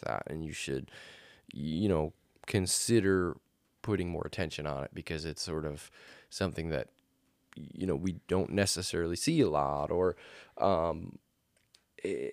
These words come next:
and so, y-, you know, from that, it was part music leading me and part me making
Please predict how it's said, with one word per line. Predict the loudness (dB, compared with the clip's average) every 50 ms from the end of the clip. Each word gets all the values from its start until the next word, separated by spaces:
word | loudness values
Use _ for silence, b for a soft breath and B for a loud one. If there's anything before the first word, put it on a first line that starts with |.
| 0
and | 2 2 2 2 0
so, | 2 4 6 8 8 8 6
y-, | 4 2
you | -2 -4 -2 4 6 8
know, | 8
from | 8 8 6 4 4 4 4 6
that, | 8 10 10 10 8 6 4 0 _ _ _ _ _ _ _ _
it | 0 2 4
was | 4 2 2 0
part | -4 _ _ 4 8 8 8 8 6 0 -12 -6
music | -4 -2 -2 -2 -4 -6 -6 -4
leading | -2 -2 -2 -2 -4
me | -4 -6 -6
and | -6 -4
part | -2 0 0 0
me | 0 -2 -2 -2 -4 -4 -6 -8 -8
making | -4 0 0 0 0 0 -4 -6 -4 -4 -4 -6 -6 -8 -10